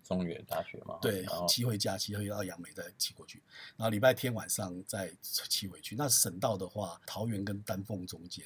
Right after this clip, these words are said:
Speaker 2: 啊，有一条万寿路跟东万寿路，一开始我都是这样子走，也没什么感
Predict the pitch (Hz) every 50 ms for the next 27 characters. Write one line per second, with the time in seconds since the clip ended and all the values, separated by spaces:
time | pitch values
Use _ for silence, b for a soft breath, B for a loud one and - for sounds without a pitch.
0 | - - - - - - - - 92 90 - 90 90 - - - - b b b
1 | b b b _ _ - - 143 117 101 98 - 120 98 98 98 98 90 - 92
2 | 98 104 - 135 127 139 127 101 101 - 101 - - - - - _ _ - -
3 | 190 - - 165 180 175 - 139 101 85 87 - 117 113 117 120 - - - 98
4 | 92 92 87 - - - - 92 82 87 90 92 98 95 87 - - -